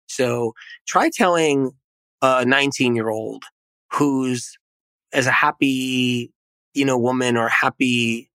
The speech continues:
young man, and try to tell them that the reason why they're sick and the doctors don't have answers and their body's attacking itself,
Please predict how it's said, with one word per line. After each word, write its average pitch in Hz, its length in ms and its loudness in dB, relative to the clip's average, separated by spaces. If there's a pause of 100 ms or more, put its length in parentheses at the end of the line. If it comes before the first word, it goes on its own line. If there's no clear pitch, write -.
(160)
young 120 420 -2
man, 120 440 2
and 113 220 0 (440)
try 156 160 2
to 143 100 2
tell 131 240 2
them 117 240 2
that 110 260 0 (640)
the 151 200 2
reason 151 260 2
why 135 160 4
they're 120 120 2
sick 117 420 0
and 110 100 2
the 110 60 0
doctors 113 380 0
don't 113 180 0
have 107 180 0
answers 107 800 -4 (400)
and 113 500 2
their 107 60 -2
body's 110 300 0
attacking 107 460 -2
itself, 104 480 -2